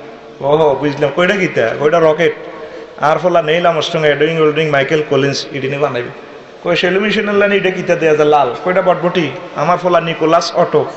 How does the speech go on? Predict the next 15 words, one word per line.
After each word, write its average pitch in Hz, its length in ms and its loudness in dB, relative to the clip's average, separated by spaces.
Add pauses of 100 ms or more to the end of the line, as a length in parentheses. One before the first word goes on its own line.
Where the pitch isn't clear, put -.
(180)
স্টার্ট 147 320 0
দিব।" 131 200 -4 (1200)
বটবটির 185 400 0
লগো 196 260 2
হাতে 196 240 2
না, 180 160 0
বৈজ্ঞানিকের 175 520 0
নামও 175 240 2
বটবটি, 139 480 0 (760)
নিকোলাস 202 460 2
অটো। 190 380 2 (320)
মাগো 226 260 2
যে 247 180 0
ঠেট্টারান 269 500 0
ঠেট্টারে। 202 440 0